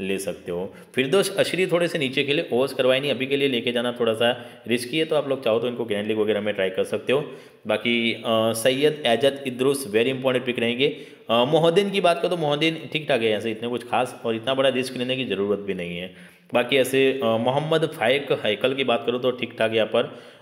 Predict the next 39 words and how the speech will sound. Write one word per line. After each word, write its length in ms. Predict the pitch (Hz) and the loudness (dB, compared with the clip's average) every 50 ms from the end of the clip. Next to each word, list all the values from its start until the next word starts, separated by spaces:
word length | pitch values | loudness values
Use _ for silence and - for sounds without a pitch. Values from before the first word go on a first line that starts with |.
| - 120 | -2 0
अ, 160 | 120 123 123 131 | 0 0 2 2
एफ 260 | 147 170 - - - - | 0 0 0 -2 -4 -6
इस्कंदर 400 | - - - 165 165 170 170 160 | -4 -2 -2 0 2 2 2 2
की 100 | 160 160 | 2 2
बात 180 | 147 139 135 - | 2 0 0 0
करूँ 100 | 139 139 | -4 -2
तो 80 | 156 143 | -2 0
लास्ट 260 | 123 120 120 - 139 | 0 0 -2 -2 -4
मैच 160 | 135 131 131 | -6 -4 -4
के 80 | - 131 | -4 -4
अंदर 160 | 131 131 135 | -2 -2 0
बैटिंग 300 | 131 110 107 117 120 117 | 0 0 0 0 -2 -2
नहीं 200 | 110 117 117 123 | -2 -2 -2 -2
आई 180 | 151 - - - | -4 -8 -8 -4
और 180 | 113 113 117 117 | -2 0 0 0
परफॉर्मेंस 440 | 117 117 113 104 - 123 123 120 - | 0 -2 -2 -2 -2 -4 -6 -6 -6
करने 140 | - 120 | -6 -6
का 100 | 120 120 | -6 -4
मौका 220 | 113 101 98 - 110 | -4 -4 -4 -2 -2
भी 120 | 110 113 | -2 -2
इन्हें 140 | 110 110 110 | -2 -2 -2
नहीं 120 | 110 113 | -2 -2
मिला। 180 | 110 107 107 120 | 0 0 0 0
देखो, 460 | - - - - - - - 151 160 | -2 -4 -10 -18 -6 0 2 2 2
सुबह 220 | 156 147 143 147 147 | 2 0 -2 -2 -2
में 160 | 147 135 - | -4 -4 -2
खेलेंगे 320 | - 113 120 127 135 143 | -2 0 0 0 -2 -2
तो 100 | 135 139 | -4 -4
इनके 200 | 135 123 120 135 | -4 -2 -2 -2
जो 180 | 135 139 - - 117 | -2 -2 -2 0 0
overall 360 | 110 120 131 131 143 139 131 | 2 4 4 4 2 2 2
रिकॉर्ड्स 340 | 123 113 - 135 120 107 95 | 2 0 2 0 -2 -2 -2
जो 100 | 104 101 | -2 -2
भी 120 | 117 131 | 0 0
रहेंगे 260 | 113 101 107 110 123 | 0 0 0 0 -2
ना, 60 | 143 | -2
वो 180 | 143 123 123 117 | -2 -2 -2 -2
मैं 100 | 117 120 | -2 -2
आपको 380 | 110 107 - - 123 143 - | -4 -4 -2 -2 -2 -2 -4